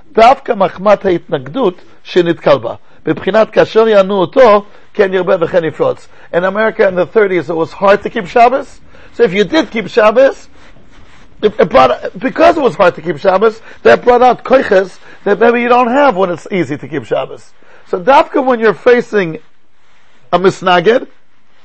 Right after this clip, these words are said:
it brings out koiches in you that otherwise you might have not, never known that they existed. Right? Right, Rabbi Socher Fran always says, "You know what's good about America? That it's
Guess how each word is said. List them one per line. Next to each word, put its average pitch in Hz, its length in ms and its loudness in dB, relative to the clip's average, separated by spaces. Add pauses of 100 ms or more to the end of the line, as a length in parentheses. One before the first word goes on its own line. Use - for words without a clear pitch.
(240)
it 175 200 0
brings 233 340 -2
out 214 220 2
koiches 233 580 0
in 294 220 0
you 196 340 0 (260)
that 190 120 0
otherwise 208 520 4
you 208 100 -4
might 208 180 4
have 190 100 0
not, 202 240 -2
never 214 220 0
known 220 220 0
that 180 120 -4
they 196 140 0
existed. 185 600 0 (480)
Right? 202 400 0 (1600)
Right, 180 160 -4 (400)
Rabbi 160 460 -10
Socher 175 320 -6
Fran 190 220 -2
always 156 240 0
says, 131 400 -4 (1160)
"You 160 80 -6
know 214 100 -2
what's 196 160 -2
good 233 160 2
about 233 240 2
America? 254 680 0 (240)
That 165 140 -4
it's 175 200 -6